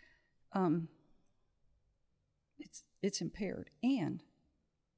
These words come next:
how much can you afford your leadership to be impaired? How much can you afford that? See, we don't co-, we don't figure out that cost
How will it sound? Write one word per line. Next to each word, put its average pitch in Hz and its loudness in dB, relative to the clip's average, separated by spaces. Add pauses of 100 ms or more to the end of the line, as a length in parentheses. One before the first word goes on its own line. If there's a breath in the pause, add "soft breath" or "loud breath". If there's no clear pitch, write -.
(560)
how 214 -2
much 208 -2
can 190 -2
you 170 0
afford 156 0
your 151 2 (180)
leadership 151 0
to - -6
be 151 -2
impaired? - -6 (1500 soft breath)
How 160 0
much 160 0
can 170 -2
you 160 0
afford - -8
that? - -12 (720)
See, - -6
we 226 4
don't - 0
co-, - -8 (100)
we 208 2
don't 202 0 (420)
figure 151 0
out 139 0
that - -4
cost - -10